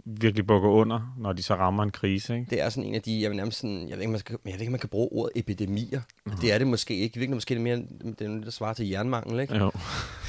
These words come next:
Speaker 2: At, at vi som mænd bare ikke sådan rigtig har formået det der med at finde ud af, hvordan er det egentlig, vi tager ansvar?
Speaker 1: Mm.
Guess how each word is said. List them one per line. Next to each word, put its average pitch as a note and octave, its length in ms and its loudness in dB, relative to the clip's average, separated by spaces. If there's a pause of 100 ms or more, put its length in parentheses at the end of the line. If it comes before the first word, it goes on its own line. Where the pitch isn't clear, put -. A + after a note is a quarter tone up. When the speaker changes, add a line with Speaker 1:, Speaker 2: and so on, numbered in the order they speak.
(600)
Speaker 2:
At, A#2 220 8
at G2 180 -2
vi G2+ 60 -4
som G#2 180 0
mænd G2+ 340 2
bare G2+ 160 -4
ikke G#2 120 -4
sådan A#2 220 -4
rigtig A2 300 0
har G2+ 100 -4
formået E3 560 0
det A#2 100 0
der F#2 100 0
med F#2 260 -2
at - 60 -2
finde G#2+ 220 -2
ud G2 40 0
af, E2 60 0
hvordan G#2 260 -2
er C3 80 -2
det C#3 100 -4
egentlig, C3+ 400 -4
vi C3+ 60 -2
tager - 180 -4
ansvar? C3 360 -2
Speaker 1:
Mm. G2+ 180 0